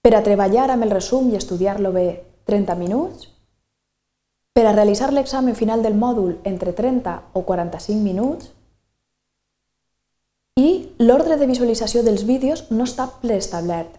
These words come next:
Teniu en compte que cada vídeo és un objecte d'aprenentatge autònom, independent, i, per tant, podeu començar per on vulgueu, podeu triar l'ordre que necessiteu.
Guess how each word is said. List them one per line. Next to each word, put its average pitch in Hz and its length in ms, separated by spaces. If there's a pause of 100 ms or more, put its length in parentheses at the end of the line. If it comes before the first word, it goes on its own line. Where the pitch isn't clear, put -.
Teniu 214 220
en 285 100
compte 247 320
que 214 100
cada 214 220
vídeo 226 300
és 262 100
un 220 120
objecte 214 360
d'aprenentatge 185 800
autònom, 240 760
independent, 180 800
i, 214 100
per 185 180
tant, 254 260
podeu 208 240
començar 233 460 (160)
per 214 160
on 190 100
vulgueu, 170 480
podeu 202 320
triar 170 320 (160)
l'ordre 180 460
que 165 340
necessiteu. 175 640